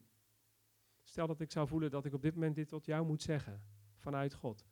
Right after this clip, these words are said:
dan draagt dat woord in zich een aanraking met de liefde van de Vader.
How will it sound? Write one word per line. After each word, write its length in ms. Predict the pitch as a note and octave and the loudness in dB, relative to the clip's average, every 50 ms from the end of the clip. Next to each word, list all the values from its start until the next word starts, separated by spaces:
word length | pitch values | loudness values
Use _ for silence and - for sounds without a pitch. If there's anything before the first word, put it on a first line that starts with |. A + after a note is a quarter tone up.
| _ _ _ _ _ _ _ - | _ _ _ _ _ _ _ -8
dan 160 | D3+ D3+ D3 | -6 -4 -4
draagt 480 | C3+ D3+ E3 F3 F#3 E3+ - - - _ _ _ _ _ _ | -2 -2 -2 -2 -2 -4 -6 -10 -18 _ _ _ _ _ _
dat 200 | - C#3+ C3 A#2+ | -6 -6 -6 -2
woord 260 | C3 E3 F3 E3 - | 2 4 4 4 2
in 220 | - F3+ F3+ F#3 | 2 0 0 0
zich 320 | C#3+ C#3 C3+ C#3+ - - _ _ _ _ _ _ _ _ _ _ _ _ _ | 0 0 -2 -2 -4 -10 _ _ _ _ _ _ _ _ _ _ _ _ _
een 120 | - C#3+ - | -16 -14 -10
aanraking 480 | C#3 D3 D3+ D3 C#3+ C3+ - - C3+ | -8 -6 -4 -4 -4 -6 -6 -6 -6
met 140 | C3 B2+ - | -6 -6 -6
de 80 | - B2+ | -6 -4
liefde 280 | C#3 D3+ D3+ C#3 A#2+ | -4 -4 -4 -4 -12
van 160 | - - B2 A#2+ | -10 -10 -10 -10
de 60 | A#2+ | -10
Vader. 440 | - - D#3 D#3 A#2+ G2+ G2+ G#2+ | -8 -6 -6 -6 -6 -8 -10 -14